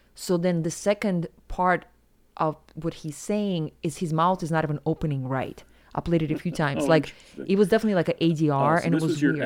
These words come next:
Speaker 2: editor brain being
Speaker 1: Yeah,
Speaker 2: like,
Speaker 1: my former
Speaker 2: <laughs>
Speaker 1: editor brain was, like, just going off like a siren. He follows her and he says, "How could you ignore me like that?"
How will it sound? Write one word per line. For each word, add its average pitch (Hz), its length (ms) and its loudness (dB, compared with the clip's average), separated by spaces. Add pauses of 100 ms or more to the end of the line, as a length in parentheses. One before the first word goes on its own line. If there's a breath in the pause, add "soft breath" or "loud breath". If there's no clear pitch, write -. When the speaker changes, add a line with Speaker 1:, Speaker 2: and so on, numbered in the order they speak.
Speaker 2:
editor 120 300 -2
brain 101 520 -6 (160)
being 180 260 0
Speaker 1:
Yeah, 170 200 4
Speaker 2:
like, 143 80 0
Speaker 1:
my 160 100 2
former 185 320 2
Speaker 2:
<laughs> - 80 4
Speaker 1:
editor 269 180 2
brain 170 260 0
was, 151 160 -6
like, 139 340 -2 (460)
just 156 360 -8
going 156 560 -2 (260)
off 143 280 -2
like 143 140 -6
a - 40 -10
siren. 143 540 -2 (300 soft breath)
He - 200 0
follows 240 520 4
her 180 200 2
and 185 100 0
he 185 80 0
says, 185 340 0 (340 soft breath)
"How - 180 4
could 277 260 2
you 269 100 4
ignore 330 460 2
me 381 100 2 (120)
like 170 180 2
that?" 175 340 -2